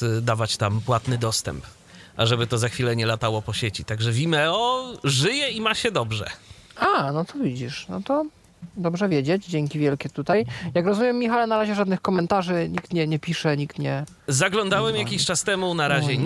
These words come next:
Speaker 1: nic,
Speaker 2: No dobrze.
Speaker 1: monitoruję sprawę, jeżeli coś
Speaker 2: Dzięki.
Speaker 1: będzie, to <laughs> będę czytał.
Speaker 2: Fantastycznie, a my ruszamy dalej.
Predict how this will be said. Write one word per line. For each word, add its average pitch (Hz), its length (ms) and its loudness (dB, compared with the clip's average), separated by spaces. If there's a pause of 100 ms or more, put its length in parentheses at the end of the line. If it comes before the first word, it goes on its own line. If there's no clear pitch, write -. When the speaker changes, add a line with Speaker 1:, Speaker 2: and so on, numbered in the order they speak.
Speaker 1:
nic, - 340 -2
Speaker 2:
No 180 60 0
dobrze. 190 120 2
Speaker 1:
monitoruję 135 600 0
sprawę, 143 600 0
jeżeli 127 380 0
coś - 80 -2
Speaker 2:
Dzięki. 120 140 0
Speaker 1:
będzie, 127 360 2
to 120 500 0
<laughs> 120 80 -8
będę 107 340 -2
czytał. 107 520 -4 (500)
Speaker 2:
Fantastycznie, - 840 0
a 214 220 2
my 220 300 2 (440)
ruszamy 151 420 2
dalej. 240 360 2